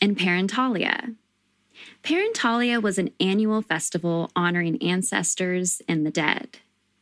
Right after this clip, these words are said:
Beginning on February thirteenth and running through the twenty-first, Parentalia wasn't a little thing. On the final day, called Feralia,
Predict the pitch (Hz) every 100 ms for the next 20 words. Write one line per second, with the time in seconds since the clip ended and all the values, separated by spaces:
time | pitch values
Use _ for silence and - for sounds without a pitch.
0 | _ _ - - - - 226 226 226 233
1 | 220 220 214 208 208 202 196 - 196 -
2 | - 185 190 190 - 190 185 180 180 185
3 | 180 185 190 - 175 175 175 165 165 175
4 | - - - - - - 285 359 440 269
5 | 202 202 208 185 175 175 170 196 185 -
6 | 170 160 165 165 160 147 156 143 - -
7 | 208 _ - - - - _ 196 190 175
8 | 190 180 196 190 165 160 160 175 214 -
9 | - - 170 165 - - - 170 226 208
10 | 160 - - 220